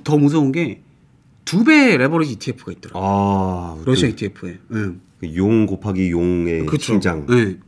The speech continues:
Speaker 1: 이거는 지금 마이너스 팔십오 퍼센트. 거의 뭐 휠 조각이 됐죠. 이 심지-, 이게 무슨 뭐 어떤 이 조치가 있어서 손실률이 이렇게 떨어진 게 아니라 그냥 <laughs> 시장에서 이렇게 떨어진 거예요. 예. 마이너스 팔십오 퍼센트. 근데 변동성도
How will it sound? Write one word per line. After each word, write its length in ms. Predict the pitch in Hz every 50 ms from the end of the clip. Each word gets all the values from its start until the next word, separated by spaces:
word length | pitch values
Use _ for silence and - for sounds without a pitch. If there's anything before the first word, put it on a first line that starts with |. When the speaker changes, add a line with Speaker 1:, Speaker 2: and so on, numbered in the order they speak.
| _ -
Speaker 1:
이거는 480 | 117 139 180 208 220 220 220 208 151
지금 460 | - - 160 160 196 208 190 135 101
마이너스 340 | 98 117 139 190 226 226 220 -
팔십오 320 | - 294 302 294 151 117
퍼센트. 440 | - 175 165 151 139 - 110 95 95 101 _ _ _ _ _ _ _ _ _
거의 200 | - 156 190 208
뭐 320 | 165 127 120 120 104 87 85 - - - -
휠 140 | 190 233
조각이 260 | 233 - 247 233 196 135
됐죠. 220 | 110 - - 113
이 60 | 113
심지-, 340 | 110 - - - 180 - - -
이게 340 | 147 170 180 226 196 - - - - - - -
무슨 220 | - 151 185 226 202
뭐 160 | 156 143 139
어떤 320 | 147 147 233 214 214 165 - 139
이 240 | 135 131 127 117 -
조치가 400 | - 196 196 - 311 294 269 190
있어서 320 | 139 - 175 165 170 175
손실률이 460 | 170 220 240 254 277 277 262 247 214
이렇게 180 | 139 113 - 143
떨어진 320 | - 208 233 247 233 240
게 80 | 220 175
아니라 420 | 117 98 98 117 147 151 104 95 - _ _ _ _ _ _ _
그냥 240 | - - 247 247 226
<laughs> 40 | 226
시장에서 640 | - - - - - 254 254 247 247 220 190 156
이렇게 280 | 123 120 131 127 - -
떨어진 380 | - 233 269 311 285 - 175 120
거예요. 220 | 101 95 85 - - - - - 123
예. 180 | 123 107 87 - - _ -
마이너스 320 | 113 131 156 175 170 170
팔십오 300 | - 226 226 - 147 110
퍼센트. 440 | - - 117 101 87 - - 87 - _ _ _ _ - - _ _
근데 160 | - 139 -
변동성도 880 | - 139 151 185 240 294 277 262 269 214 196 175 196 220 185 - -